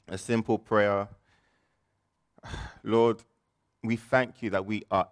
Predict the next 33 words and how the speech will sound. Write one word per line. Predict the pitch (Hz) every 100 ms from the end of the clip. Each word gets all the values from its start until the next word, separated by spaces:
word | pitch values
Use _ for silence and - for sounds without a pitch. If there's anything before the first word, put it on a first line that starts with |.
| -
able | 107 110 98 98
to | 104
be | 90 92
free | - - 107 101
to | - 101
worship | 95 98 - - -
you, | 90 92 95 _ _ _
to | - 92
read | 104 95
from | - 95
your | 92 92
word | 92 95 92 92 - _ _ _ _
with | 101 180
liberation. | 208 208 190 98 101 104 101
We | 110
know | 117
that | 98
there's | 104
some | - 117
parts | 110 113 92 -
in |
the | 95
world | 92 101 92
where, | 92
where | 101
your | 104 101
Bible's | 95 101 104 98 87
open, | 101 104 - 80
it's | -
a |
very | 82 101 98 95
dangerous | 98 101 98 92 -
thing. | 101 90 90